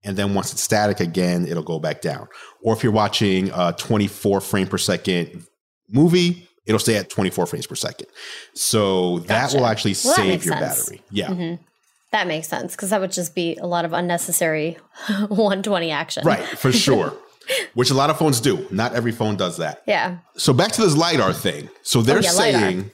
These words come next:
Speaker 1: they are saying that this is for improving video and night mode pictures. So daytime mode pictures,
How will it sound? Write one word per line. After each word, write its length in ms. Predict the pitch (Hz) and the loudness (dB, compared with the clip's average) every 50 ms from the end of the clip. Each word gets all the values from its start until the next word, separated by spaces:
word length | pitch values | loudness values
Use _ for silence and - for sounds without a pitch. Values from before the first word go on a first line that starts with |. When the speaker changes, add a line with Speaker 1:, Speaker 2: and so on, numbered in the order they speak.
| _ _ _ _ _ - | _ _ _ _ _ -2
Speaker 1:
they 220 | - 139 170 208 226 | 2 2 4 4 2
are 120 | 185 110 | 0 0
saying 600 | - - - 113 98 85 78 78 73 71 - - - | 0 0 0 0 0 0 0 -2 -4 -6 -8 -12 -6
that 320 | 104 98 101 82 85 85 | -4 -4 -4 -4 -2 0
this 260 | 117 139 165 - - | 0 0 2 2 0
is 200 | 151 135 117 - | 0 0 0 -2
for 500 | - - - - - 113 107 104 104 104 | -4 -8 -8 -2 0 2 4 4 4 2
improving 800 | 90 104 98 - - - 110 107 101 92 104 98 95 92 87 82 | 2 0 -2 -2 0 0 2 2 2 2 2 2 2 0 -2 -4
video 960 | 78 78 87 110 123 131 147 143 139 135 127 127 123 120 120 120 117 113 - _ _ _ _ | -6 -4 0 0 2 2 4 2 4 4 4 4 4 4 4 4 2 0 -4 _ _ _ _
and 320 | 104 98 90 90 92 98 104 | -4 -2 -2 0 2 2 2
night 240 | 120 143 170 147 98 | 4 4 2 2 4
mode 320 | 120 110 101 95 90 85 | 4 4 4 4 2 0
pictures. 680 | - 110 - - - - - - - - - - - - - _ _ _ _ _ | -4 -8 -8 -8 -8 -10 -12 -12 -12 -12 -12 -12 -12 -12 -16 _ _ _ _ _
So 160 | - - 110 | -2 -2 0
daytime 580 | 104 101 139 175 220 220 - - 202 147 110 104 | 2 2 2 0 0 0 -2 0 0 0 0 2
mode 280 | 98 92 85 82 - | 2 0 0 -2 -4
pictures, 640 | - - 87 - - - 80 71 80 110 - - - | -6 -8 -8 -8 -8 -8 -8 -6 -6 -8 -10 -12 -16